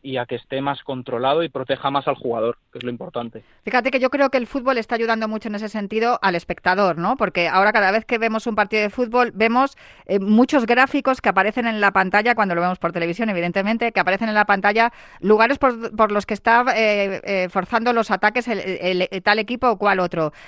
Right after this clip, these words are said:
Speaker 2: eh, números
Speaker 1: Ujú.
Speaker 2: de disparos, probabilidad de aciertos en,
Speaker 1: Sí.
Speaker 2: en jugadas, todo esto se aplica a través de la tecnología, Jorge.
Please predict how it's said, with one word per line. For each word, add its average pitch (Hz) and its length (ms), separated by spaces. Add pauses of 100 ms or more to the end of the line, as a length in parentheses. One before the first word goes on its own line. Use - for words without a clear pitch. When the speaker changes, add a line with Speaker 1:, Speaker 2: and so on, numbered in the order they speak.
(140)
Speaker 2:
eh, 208 200
números 247 460
Speaker 1:
Ujú. 262 100
Speaker 2:
de 226 220
disparos, 208 580
probabilidad 226 840
de 254 240
aciertos 254 760
en, 226 280
Speaker 1:
Sí. - 80
Speaker 2:
en 208 160
jugadas, 202 500
todo 180 220
esto 240 180
se 190 140
aplica 175 260
a 233 60
través 165 200
de 156 60
la 151 100
tecnología, 151 600
Jorge. 143 400